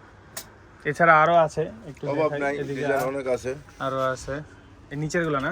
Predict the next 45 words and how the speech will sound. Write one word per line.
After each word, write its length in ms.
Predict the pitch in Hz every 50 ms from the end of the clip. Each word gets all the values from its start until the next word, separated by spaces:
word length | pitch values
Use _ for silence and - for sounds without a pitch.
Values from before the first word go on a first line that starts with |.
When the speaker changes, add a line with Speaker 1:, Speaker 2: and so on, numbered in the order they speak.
| 180 - - 98 101
Speaker 2:
জি। 120 | 110 107 98 82 73 - - - - - -
Speaker 1:
এগুলো। 200 | 139 131 127 123 117 117 - - - - - - - - - - - 135
আচ্ছা, 140 | 131 - 143 139 156
এছাড়া 200 | 151 180 175 175 175
অন্যান্য 260 | 170 170 170 175 175 170 156 -
প্রোডাক্টও 360 | 165 156 160 160 147 - 165 147 160
পাওয়া 140 | 151 147 143
যায়। 100 | 143 139 135
Speaker 2:
এগুলো 140 | 156 180 190
Speaker 1:
এদিকে 100 | 151 143 135
Speaker 2:
ফিফটি 140 | 127 143
Speaker 1:
জিন্স, 180 | 160 165 165 156 113
Speaker 2:
আছে, 140 | 104 104 92
ড্রেস। 80 | 85 - - - - 98
জিন্স 100 | 120 139
Speaker 1:
জিন্স 140 | 165 165
Speaker 2:
প্যান্ট 120 | - 160 165
Speaker 1:
পাওয়া 120 | 160 156 151
Speaker 2:
আছে, 60 | 147 156
Speaker 1:
যায়, 140 | 156 160 160
Speaker 2:
সব 60 | - 160
Speaker 1:
পাঞ্জাবি 340 | 151 156 156 160 156 160 151
Speaker 2:
আছে। 80 | - 156
Speaker 1:
পাওয়া 160 | 147 151 151 147
যায়। 140 | 151 147 147 165
Speaker 2:
পাঞ্জাবি 260 | 170 147 147 147 151 139
জোড়া 200 | 151 151 151 156 151 139 - - - - - - - - 110
বারোশো, 340 | 143 147 151 156 - - 117 - - - - - - - - - - - - - -
পাঞ্জাবি 300 | 117 123 131 143 151 151 131
জোড়া 160 | 151 151 156 151 151
বারোশো। 320 | 147 143 139 - - 113 92 90 - - - - - - 143 139
Speaker 1:
আচ্ছা, 240 | 120 - - 139 127 127 123 143
এছাড়া 240 | 135 - 151 143 147 143
এদিকে 220 | 139 143 131 147 147 143 135
জিন্স 160 | 139 143 147 - 151
আরো 100 | 139 143 139
দেখতে 160 | 143 135 - 143
পাচ্ছি। 220 | 139 139 - - 156 165 165
এদিকে 200 | 147 147 135 147 143 143
অনেক 100 | 143 139 -
প্রোডাক্ট 300 | 147 143 135 147 156 156 - 139
এবং 100 | 135 135 131
কাস্টমারও 420 | 143 135 - - 147 143 139 135 143 135
আছে 120 | 127 - 139 127
কিছু। 200 | 131 - - 151